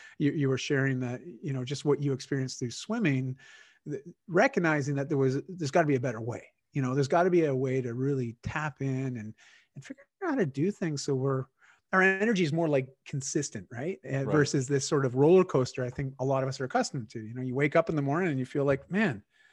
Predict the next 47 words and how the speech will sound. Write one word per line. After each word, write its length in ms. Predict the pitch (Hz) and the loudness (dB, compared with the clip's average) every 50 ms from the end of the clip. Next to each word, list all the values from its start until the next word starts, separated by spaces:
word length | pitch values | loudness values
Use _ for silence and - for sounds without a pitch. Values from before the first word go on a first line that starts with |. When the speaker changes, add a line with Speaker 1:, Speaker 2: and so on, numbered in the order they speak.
| _ _ _ _ _ _ | _ _ _ _ _ _
Speaker 1:
says 340 | - - - 180 240 311 | -10 2 4 6 6 8
I 60 | 302 214 | 8 6
was 140 | 170 143 | 6 6
in 120 | 135 135 123 | 4 2 2
bed 200 | 117 123 117 110 | 0 -2 -2 -2
for 80 | 123 | -6
seven 340 | - - 147 131 120 123 120 | -6 -2 -2 -2 -2 -2 -6
hours, 280 | 117 120 120 123 123 - | -6 -6 -6 -6 -6 -8
but 100 | - - | -8 -10
I 80 | - | -10
sure 180 | - - 220 226 | -6 -4 -2 -2
don't 140 | 208 143 107 | -2 -2 -2
feel 180 | - - 190 | -2 0 2
like 160 | 196 156 131 131 | 2 2 2 0
I 40 | |
slept 260 | 120 - - 117 - - | -4 -6 -6 -8 -10 -8
<laughs> 100 | - - | -8 -8
seven 280 | - - 131 139 135 - - - | -4 -2 -2 -2 -2 -2 -2 -2
hours," 340 | 127 131 135 160 151 - | -2 -2 -4 -8 -8 -2
you 100 | - 156 | 0 0
know? 280 | 151 143 - - - 220 | 0 0 -4 2 0 0
Speaker 2:
Yeah, 220 | - - 98 160 - 294 330 - - 262 | 2 2 -2 2 4 4 4 4 4 2
yeah. 260 | 226 - - - 90 - - - | 2 2 -2 -8 -10 -14 -6 -2
Speaker 1:
<laughs> 320 | 269 269 254 226 - _ | 0 0 0 0 0 _
And, 140 | - 135 117 - - - | 0 0 0 -4 -10 -6
and 140 | - 156 131 | -4 -2 0
mid-afternoon, 600 | 135 139 147 143 135 - - 139 143 180 190 160 | 2 4 4 4 2 0 0 0 2 4 4 4
if 120 | 135 123 - | 2 2 0
you're 80 | 117 | -4
Canadian 480 | - - 139 143 165 180 151 127 127 131 | -6 -4 -2 0 0 2 2 0 0 0
and, 160 | 135 135 131 | -2 -2 -2
and 120 | 135 135 | -4 -4
you're 100 | 135 139 | -2 -2
not 160 | 139 143 - - | -2 -2 -2 -2
heading 160 | 147 151 143 | -4 -4 -4
for 140 | 139 147 139 | -2 -2 -2
a 60 | 131 | 0
double-double 600 | 127 147 147 135 135 131 123 139 156 165 165 139 | 2 0 0 0 -2 -4 -2 -2 -2 0 -2 -4
at 100 | 127 139 135 | -4 -6 -6
Tim 280 | - 156 147 143 139 | -8 -8 -6 -6 -4
Hortons 500 | 135 151 160 180 190 180 143 139 143 135 | -4 -2 -2 -2 -2 -4 -8 -8 -6 -4
with 180 | 135 139 135 139 135 123 127 - _ _ _ _ - | -4 -6 -6 -6 -8 -10 -10 -14 _ _ _ _ -4
donut, 460 | 139 151 175 202 190 147 131 135 - | 0 2 2 2 2 2 0 -2 -2
uh, 260 | 151 139 139 139 139 - - 131 - - - - - 196 _ - - - | -2 0 0 0 0 -2 -4 -10 -14 -14 -16 -20 -20 -20 _ -20 -20 -10
you're 200 | - 151 147 156 | -4 -2 0 2
a 60 | 147 | 2
weirdo, 500 | 143 147 135 143 190 262 311 233 - - | 0 0 0 0 0 2 0 0 -2 -2